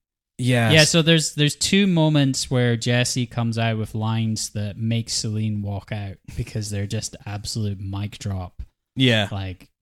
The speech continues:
Speaker 1: Perfection.
Speaker 2: just dropping fucking bombs. And, uh, yeah, the first one is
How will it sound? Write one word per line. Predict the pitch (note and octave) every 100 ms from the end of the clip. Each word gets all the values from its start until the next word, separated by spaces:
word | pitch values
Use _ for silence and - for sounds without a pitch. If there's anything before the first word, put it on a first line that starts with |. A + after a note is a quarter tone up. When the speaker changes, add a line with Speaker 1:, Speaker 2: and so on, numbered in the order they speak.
| _
Speaker 1:
Perfection. | - A2+ C3+ - G#2
Speaker 2:
just | A2
dropping | A2 G#2+ - G#2
fucking | G2 A2 G2 G#2+ F#2+
bombs. | G2+ G2+ F#2+ G2 - _ _ _ _ -
And, | G#2 G2 G2+ G2+
uh, | F#2+ F#2+ F#2+ -
yeah, | D3
the | B2+
first | A#2+ E3 D#3+
one | D#3+ C#3+ C3+
is | C3 C3 B2 - - - -